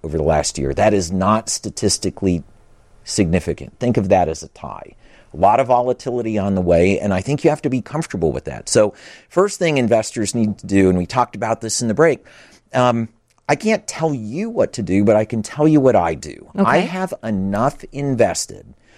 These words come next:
Speaker 1: so that if the market goes up ten or fifteen percent, I can take some profits. I can take some profits without being totally out of the market.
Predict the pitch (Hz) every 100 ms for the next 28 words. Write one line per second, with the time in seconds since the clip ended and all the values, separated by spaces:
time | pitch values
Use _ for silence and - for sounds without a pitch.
0 | - - - 123 120 110 - 113 139 190
1 | 214 180 165 143 78 85 - 113 123 147
2 | 151 147 - 147 147 - 135 - 85 -
3 | - - 139 139 107 - 123 - - 160
4 | 147 - 110 120 220 226 - - - _
5 | _ _ _ _ _ _ - 110 120 113
6 | 160 - - 160 151 156 160 156 87 82
7 | - - _ - 113 - - 120 127 -
8 | 120 107 - 117 117 113 98 82 90 113
9 | 143 180 - -